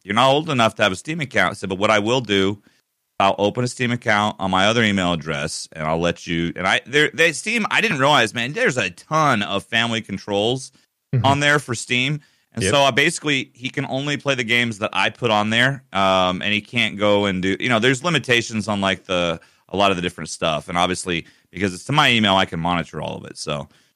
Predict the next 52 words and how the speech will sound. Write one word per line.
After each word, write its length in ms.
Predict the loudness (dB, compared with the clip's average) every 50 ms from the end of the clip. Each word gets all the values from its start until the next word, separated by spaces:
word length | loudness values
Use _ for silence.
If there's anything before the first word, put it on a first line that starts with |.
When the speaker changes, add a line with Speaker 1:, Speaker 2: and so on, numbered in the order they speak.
| _ _ -4
Speaker 1:
um, 340 | -2 0 0 0 0 -2 -4
but 160 | -6 -6 -6
it's 120 | -6 -4 -2
good. 260 | 0 0 0 0 0
So 400 | 2 2 4 4 4 2 0 -4 _ -4
I, 160 | -4 -4 -4 -4
I 80 | -8 -6
played 240 | -2 -2 0 2 2
that 100 | 2 2
with 80 | 2
him. 100 | 0 0
It's 120 | -2 -2 -4
surprisingly 640 | -8 -8 -2 0 2 2 2 0 -4 -4 -4 -6
fun. 200 | -4 -2 0 0
I've 80 | 2 2
never 200 | 2 0 0 0
really 360 | 0 2 2 0 0 -2 -4 _ _ _ _ _ -4
played 140 | -2 0 2
a 40 |
lot 140 | 4 4 2
of 80 | 2 0
tower 200 | 0 0 2 2
defense 360 | 0 0 -4 -6 -6 -6 -6
games, 320 | -2 0 0 0 -2 -4 -10
but 140 | -10 -10 -8
it 140 | -6 -2
is 180 | -2 -2 -2 -2
a 40 | -2
lot 200 | 0 0 0 0
of, 80 | -2
a 120 | -8 _ -4
lot 140 | -4 -4 -4
of 60 | -4
fun. 360 | -8 -10 -8 -8 -8 -10 -14 _ _ _ _ _ _ _ _ _ _ _ 2
Uh, 140 | 2 2 2
played 280 | 2 2 0 0 0
some 160 | -2 -4 -8 -8
Fall 340 | -4 -2 2 2 4 4
Guys 360 | 4 4 4 4 4 2 0 -2
also 460 | 0 0 0 0 0 0 0 0 2
last 340 | 4 4 4 2 2 -2 0
night 220 | 0 2 2 2
with 120 | 0 -2 -2
him 360 | -2 -2 -2 -2 -2 -4 -6 _ _ _ _ _ _
and 100 | _ -8
a 40 | -4
couple 260 | 0 0 0 2 2
other 160 | 2 0 0 -2
people, 520 | -2 -4 -4 -2 -2 -2 0 0 -2 -2 0
uh, 180 | 2 2 2 2
including 340 | 2 0 0 0 0 2 2
Hellhound. 720 | 2 2 2 2 2 2 2 2 0 0 -2 -6 -10